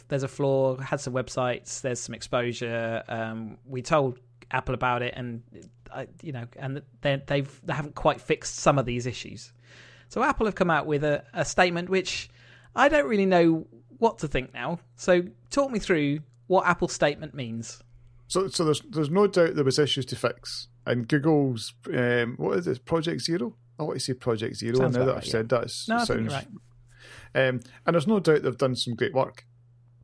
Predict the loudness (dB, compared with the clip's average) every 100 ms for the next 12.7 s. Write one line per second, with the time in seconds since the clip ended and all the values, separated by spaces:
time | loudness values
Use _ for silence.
0 | -20 _ _ -2 2 2 4 2 2 0
1 | 2 2 0 -4 0 0 0 -4 -6 0
2 | 2 2 0 0 2 4 4 2 -2 -6
3 | -4 -2 0 0 -2 -2 -2 -2 -2 -4
4 | -4 -4 -4 0 2 2 2 -2 -10 -20
5 | -20 _ -6 -2 0 0 0 2 4 2
6 | 0 0 2 -2 2 0 2 -2 -2 0
7 | 2 0 2 2 2 0 0 0 -2 -2
8 | _ -20 -20 -20 _ -4 -4 -6 -2 -2
9 | 0 0 0 -4 -8 -8 -8 -2 -2 -2
10 | -4 -8 -10 -18 _ _ _ _ _ _
11 | -6 -4 0 2 2 0 -2 -2 0 0
12 | 2 0 -4 -6 -6 -4 -6